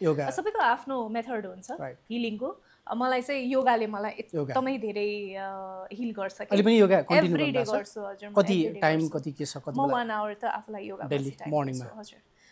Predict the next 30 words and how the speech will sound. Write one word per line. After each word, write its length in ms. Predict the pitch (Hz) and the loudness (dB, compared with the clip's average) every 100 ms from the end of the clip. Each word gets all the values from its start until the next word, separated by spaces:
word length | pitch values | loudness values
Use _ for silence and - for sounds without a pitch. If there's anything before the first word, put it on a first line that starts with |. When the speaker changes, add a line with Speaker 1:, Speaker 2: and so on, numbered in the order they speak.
| - | -12
Speaker 1:
राइट। 120 | - | -2
Speaker 2:
So, 60 | 311 | -2
यसले 180 | 320 330 | 2 0
नै 100 | 339 | 0
मलाई 240 | 330 294 247 | -2 -2 -4
एकदमै 340 | - 311 285 | -4 -6 -4
धेरै 200 | 233 214 | -4 -6
पेसेन्ट 540 | 220 247 240 247 240 226 233 | -6 -8 -6 -6 -8 -8 -6
र 180 | 233 220 | -4 -4
काम 300 | 220 196 202 | -6 -10 -10
बनाएको 320 | 196 202 226 | -12 -10 -10
छ। 100 | 277 | -6
यो 220 | 254 330 | -4 -4
प्र्याक्टिस 440 | 302 277 277 269 | 0 0 -2 -12
चाहिँ 140 | 294 262 | -8 -6
मैले 180 | 233 240 | -4 -6
यो, 180 | 226 | -4
अ, 60 | 220 | -4
उम्, 1400 | - 208 208 202 202 _ _ _ _ _ 220 208 208 202 | -4 -4 -4 -8 -12 _ _ _ _ _ -18 -16 -16 -16
के 100 | 208 | -10
अरे, 80 | 254 | -10
कोभिडको 380 | 247 302 285 - | -4 -2 -2 -6
टाइममा 380 | 262 202 202 202 | -6 -6 -6 -10
Speaker 1:
कोभिडको 160 | 196 | -10
Speaker 2:
प्र्याक्टिस 380 | 175 151 135 - | -4 -4 -4 -8
Speaker 1:
टाइममा। 120 | 139 | -8
Speaker 2:
स्टार्ट 220 | 131 214 202 | -4 -4 -4
गरेँ 220 | 202 196 | -10 -10
हो। 220 | 190 196 _ | -10 -14 _
Speaker 1:
अह। 80 | - | -12